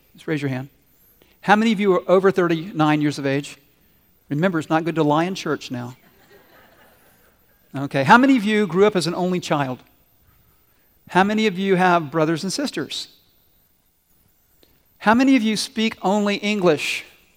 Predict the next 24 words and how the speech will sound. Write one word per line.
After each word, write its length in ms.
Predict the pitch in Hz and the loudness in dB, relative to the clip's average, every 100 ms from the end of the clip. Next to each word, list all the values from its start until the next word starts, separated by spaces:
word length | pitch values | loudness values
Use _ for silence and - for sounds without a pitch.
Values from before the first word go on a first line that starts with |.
| _ _ _ _ _ _ _ _ _ _ _ _ _ | _ _ _ _ _ _ _ _ _ _ _ _ _
How 120 | 170 | -2
many 160 | 190 214 | 0 -2
of 80 | 180 | -2
you 80 | |
speak 300 | 190 - 190 | -6 -4 -2
a, 260 | 175 156 156 | 2 2 0
a 80 | 156 | 0
language 380 | 151 175 175 175 | 2 0 0 -2
in 80 | 170 | 0
addition 320 | 180 220 160 | 0 -2 -2
to 100 | 143 | -4
English? 400 | 131 120 - - _ _ _ _ _ _ _ _ _ _ | -6 -8 -14 -20 _ _ _ _ _ _ _ _ _ _
Uh, 340 | - 135 139 | -4 -2 -2
how 200 | 143 190 | 2 4
many 260 | 277 294 302 | 4 4 4
of 100 | 240 | 0
you 460 | 190 165 160 185 190 - - _ _ _ | 2 4 4 2 0 -12 -20 _ _ _
were 120 | 175 | 0
born 300 | 160 185 180 - | 2 2 2 0
east 340 | 202 254 - | 2 2 2
of 60 | 226 | 0
the 80 | 185 | 0
Mississippi 500 | 196 - - 208 196 | 0 -2 -2 -2 0
River? 360 | 185 180 139 | 0 0 -2